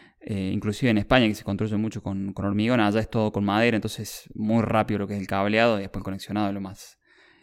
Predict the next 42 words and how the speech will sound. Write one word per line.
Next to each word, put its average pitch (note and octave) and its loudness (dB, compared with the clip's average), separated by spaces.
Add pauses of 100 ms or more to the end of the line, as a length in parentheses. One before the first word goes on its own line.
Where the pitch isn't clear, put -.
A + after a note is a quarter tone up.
(180)
es G2+ -6
lo, F#2+ -4 (320)
casi - -6
lo G2 -8
más, F#2+ -12
eh, F2+ -14
rápido G2 -10
también. F#2 -10 (960)
Entonces, B2+ -8
claro, A2+ 2
por G#2 8
ahí A2 8
no A#2+ 12
daba A#2+ 12
para A2 6
que A2 2
me A2 2
contraten A2 4
como G#2 2
en G2+ 0
relación G#2 -2
de A2 4
dependencia A2+ 2
y G2 -6 (120)
por G#2 0
la G#2+ 0
cantidad G#2 2
de A2+ 6
horas, C3+ 2 (480)
y G2+ 0
ahí G#2+ 6
me G#2+ 6
hice G#2 0
el G#2 2
A - 4
B G#2+ 2
N A#2 4
number, A2+ 2 (100)
eh, F#2+ -8
para, - -8
para G2+ -6
facturarlo. - -4